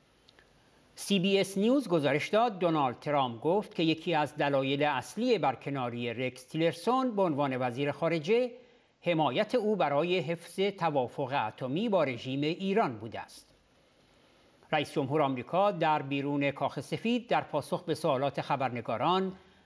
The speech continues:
دربارهٔ تغییر وزیر خارجهٔ این کشور گفت: «با رکس تیلرسون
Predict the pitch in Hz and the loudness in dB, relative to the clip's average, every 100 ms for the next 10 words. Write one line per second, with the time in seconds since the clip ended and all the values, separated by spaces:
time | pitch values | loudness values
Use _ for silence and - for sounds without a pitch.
0 | _ 160 147 135 139 127 151 160 151 - | _ 0 0 2 0 0 0 2 0 0
1 | 143 131 160 262 196 147 123 123 120 117 | -2 0 0 2 2 2 0 -2 -6 -4
2 | 139 120 110 120 110 - 131 - 123 107 | -4 -4 -4 -6 -6 -8 -10 -4 -2 -2
3 | 117 - 147 180 185 - - _ _ _ | -4 -4 0 0 -4 -18 -20 _ _ _
4 | _ _ _ _ _ - 190 277 247 185 | _ _ _ _ _ 0 4 4 4 0
5 | - - 165 143 - 165 170 185 | -4 -4 0 0 0 0 2 2